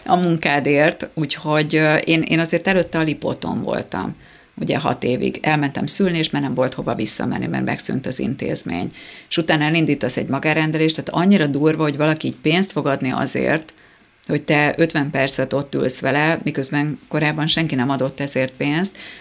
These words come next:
Hát ott nem is tudom, hogy kétezer-ötszáz vagy háromezer forintért kezdtem el rendelni.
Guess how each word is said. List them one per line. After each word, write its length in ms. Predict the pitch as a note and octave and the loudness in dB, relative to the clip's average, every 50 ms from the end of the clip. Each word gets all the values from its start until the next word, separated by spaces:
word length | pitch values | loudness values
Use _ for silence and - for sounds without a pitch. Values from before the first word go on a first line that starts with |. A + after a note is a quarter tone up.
| - - | -16 -12
Hát 140 | - C#3 - | -10 -2 0
ott 180 | D3 C#3 - - - - - | 0 0 -2 -10 -20 -20 -10
nem 160 | - C#3 C3+ | -6 -4 -4
is 120 | C3 B2+ - | -2 -4 -4
tudom, 200 | - C3 C3 C3+ | -4 -6 -6 -6
hogy 200 | C#3 D3 - - - - - | -8 -8 -10 -14 -20 -14 -6
kétezer-ötszáz 840 | - B2+ B2+ - C#3 D3 D3 D#3 D3+ C#3+ D3 - - C#3 C3 C3 | -6 -4 -2 -2 -4 -2 -2 -2 -2 -2 -4 -6 -6 -6 -6 -6
vagy 140 | C3 C3+ D#3 | -6 -6 -6
háromezer 480 | E3+ C#3+ C#3+ C3+ C#3 C3+ - C3 C3 - | -4 -4 -4 -4 -4 -4 -4 -4 -4 -4
forintért 500 | - - C3+ C3 B2+ D3 D#3 C3 C3 - | -4 -4 -2 -2 -2 -2 -2 -4 -4 -4
kezdtem 360 | - - B2+ - - B2 B2+ | -4 -6 -6 -4 -4 -4 -2
el 100 | A#2+ F#2+ | -2 -2
rendelni. 600 | - A2+ B2 C#3+ C#3+ D#3+ D#3+ E3 E3 E3+ E3+ E3+ | -2 -4 -4 -4 -2 -2 0 0 0 0 -2 -2